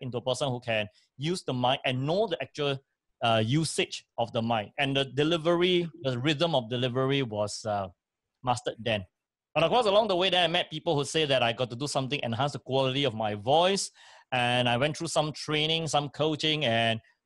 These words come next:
brought my voice from like that. "Ha, last time I used to speak in this kind of tone, uh, to now like that," okay? So, uh, I've also got some friends, uh, who invited me on the radio shows, and I went on radio shows for close to two years every week. Those was also good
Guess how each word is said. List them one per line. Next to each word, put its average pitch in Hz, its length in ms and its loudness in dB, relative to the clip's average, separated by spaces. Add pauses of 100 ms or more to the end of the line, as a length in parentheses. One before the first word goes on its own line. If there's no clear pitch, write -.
brought 160 280 2
my 131 200 4
voice 156 320 2
from 175 260 -2
like 214 260 2
that. 339 180 6 (120)
"Ha, 254 280 4
last 247 120 4
time 254 120 4
I 226 40 4
used 240 200 2
to 190 80 -2
speak 220 180 -4
in 180 160 2
this 214 140 -4
kind 185 120 6
of 160 120 2
tone, 190 180 6
uh, 170 120 6 (300)
to 127 160 4
now 151 240 6
like 107 340 2
that," 110 300 2
okay? 131 320 0 (260)
So, 127 420 2 (540)
uh, 120 260 6
I've 151 140 4
also 202 160 2
got 160 180 2
some 180 200 0
friends, 170 340 0
uh, 123 240 4
who 120 80 0
invited 135 340 0
me 143 100 0
on 127 120 2
the 110 140 0
radio 123 260 0
shows, 117 380 -2
and 107 120 -4
I 107 40 -2
went 135 160 2
on 117 60 -2
radio 123 200 -2
shows 123 240 -4
for 104 300 -2
close 160 160 -2
to 131 60 -8
two 165 200 -6
years 160 400 -2
every 147 240 -2
week. 151 240 -6 (500)
Those 262 160 2
was 151 280 2
also 147 440 -2 (400)
good 143 140 -2